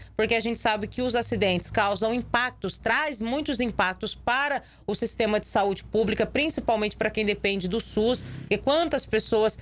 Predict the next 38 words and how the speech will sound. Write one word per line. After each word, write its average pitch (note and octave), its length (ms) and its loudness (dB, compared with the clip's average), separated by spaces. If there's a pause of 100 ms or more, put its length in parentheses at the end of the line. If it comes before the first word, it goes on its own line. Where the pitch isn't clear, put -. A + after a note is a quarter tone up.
(140)
são - 160 2
encaminhadas G3+ 600 2
aí G3 100 0
pra F3+ 200 2
upa, B3+ 420 0
hospital, G#3 720 2
precisam G#3+ 400 -2
ficar G3 320 0
internadas, G#3 800 0 (260)
muitas A3+ 300 2
vezes A3 300 0
ficam G#3+ 260 0
com G3 240 0
sequelas. A#3 800 0 (220)
Então, B3 300 2
é, A#3 140 2
não C4 220 2
custa D4 420 2
a A#3 40 2
gente A3+ 280 -2
sempre C#4+ 360 0
estar A#3+ 200 0
alertando B3 600 2
a - 20 2
população, A3+ 800 2
né, A3+ 80 4
Alfredo, G3+ 420 2
pra A3 380 0 (300)
andar C#4 400 0
com C4 120 -2
muita C#4+ 300 0
prudência G#3+ 540 0
no G#3+ 100 2
trânsito F#3 440 0
de - 120 -2
Três F#3 260 2
Lagoas, D#3+ 540 2
né? F#3 240 4